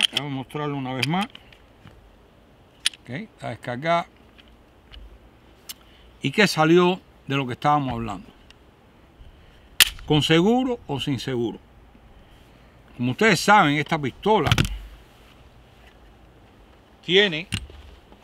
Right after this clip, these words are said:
eh, seguro externo, aunque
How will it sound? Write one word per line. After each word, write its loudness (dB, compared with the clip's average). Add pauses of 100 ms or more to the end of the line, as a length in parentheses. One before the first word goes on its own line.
(480)
eh, -2
seguro -4
externo, -2 (1200)
aunque 0